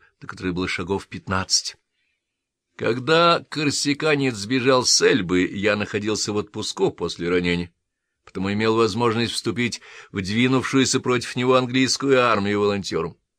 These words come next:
К битве при Ватерлоо, однако, не поспел, с чудовищем управились без меня, но я по юношеской горячности желал довести дело до конца. В ту пору я считал Наполеона архигадиной,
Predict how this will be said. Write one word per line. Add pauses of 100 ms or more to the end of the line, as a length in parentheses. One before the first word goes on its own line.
(640)
К
битве
при
Ватерлоо,
однако,
не
поспел, (260)
с
чудовищем
управились
без
меня, (420)
но
я
по
юношеской
горячности
желал
довести
дело
до
конца. (1000)
В
ту
пору
я
считал
Наполеона
архигадиной,